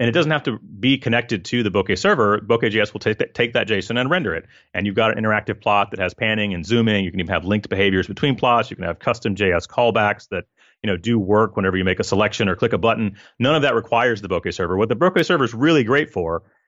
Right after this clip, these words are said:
is when you wanna connect all of those interactive features to real running Python code. Like, you wanna click a button and have a, you know, a scikit-learn regression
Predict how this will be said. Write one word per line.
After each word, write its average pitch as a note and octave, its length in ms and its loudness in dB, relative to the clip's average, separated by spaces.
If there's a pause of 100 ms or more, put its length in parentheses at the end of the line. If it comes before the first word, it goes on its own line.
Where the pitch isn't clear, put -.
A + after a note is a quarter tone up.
(120)
is G#2+ 180 0
when B2 120 2
you A#2+ 80 2
wanna C#3 240 2
connect A#2+ 260 -2
all A#2+ 160 0
of A2 60 -6
those A#2 140 -2
interactive G#2+ 420 -4
features B2+ 340 -2
to A2+ 140 -4
real A#2+ 360 4
running G#2+ 280 2
Python F2 340 -2
code. D2+ 240 -6
Like, E2 160 -2
you A#2+ 80 2
wanna A#2+ 240 2
click - 200 -4
a A#2+ 40 0
button G#2+ 320 0
and F2+ 80 -6
have F#2+ 240 -2
a, F2 300 0 (120)
you G2+ 120 -4
know, E2+ 160 0
a - 20 -2
scikit-learn G#2+ 640 0
regression F#2+ 540 0